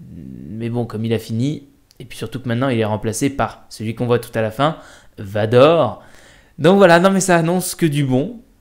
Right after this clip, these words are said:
Moi je suis pressé de voir ça et j'espère que je verrai tout avant Rogue One. En tout cas, je vais m'organiser pour.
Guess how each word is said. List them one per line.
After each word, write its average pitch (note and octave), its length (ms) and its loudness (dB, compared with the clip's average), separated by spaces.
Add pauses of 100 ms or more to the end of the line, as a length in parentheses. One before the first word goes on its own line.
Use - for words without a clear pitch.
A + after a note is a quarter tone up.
(160)
Moi E3 140 0
je G3 60 -2
suis G3 100 -4
pressé D#3 300 -2
de C3+ 60 -6
voir B2+ 180 2
ça D3+ 240 2
et C3+ 80 0
j'espère C#3 480 0
que C3 80 -6
je A#2 100 -4
verrai B2 560 -2 (160)
tout F#3+ 240 0 (120)
avant A#2 360 0 (180)
Rogue B2+ 280 -4
One. G#2 160 -2
En A#2+ 80 -6
tout D#3 140 -10
cas, F3 320 2 (320)
je G#2+ 120 -10
vais C3+ 80 0
m'organiser A2+ 520 -2
pour. - 360 -16